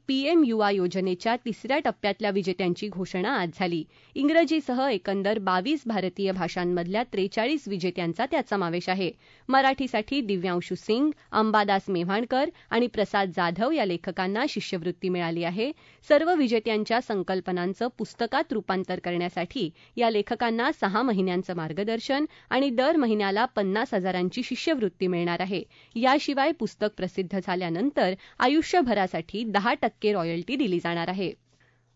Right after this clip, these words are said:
बांगलादेशच्या पहिल्या महिला प्रधानमंत्री खालिदा जिया यांचं आज सकाळी ढाका इथं निधन झालं. त्या ऐंशी वर्षांच्या होत्या. दोन वेळा प्रधानमंत्री पदावर राहिलेल्या खालिदा जिया यांनी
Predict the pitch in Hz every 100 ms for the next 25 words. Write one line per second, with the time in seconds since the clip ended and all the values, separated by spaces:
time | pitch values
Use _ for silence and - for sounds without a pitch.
0 | - 277 285 311 320 285 - - 269 294
1 | 220 190 202 226 269 190 185 202 294 254
2 | 202 202 202 196 185 214 262 - 190 175
3 | 190 175 147 202 254 165 175 - 220 208
4 | 220 277 180 - 214 185 180 214 196 180
5 | 202 185 165 254 170 160 175 185 175 -
6 | - _ 233 185 190 - 262 175 160 160
7 | 170 170 160 160 - _ _ 220 294 349
8 | 294 240 262 208 185 202 202 196 185 202
9 | 185 185 180 196 180 170 175 180 214 -
10 | 185 180 180 175 160 175 180 214 285 226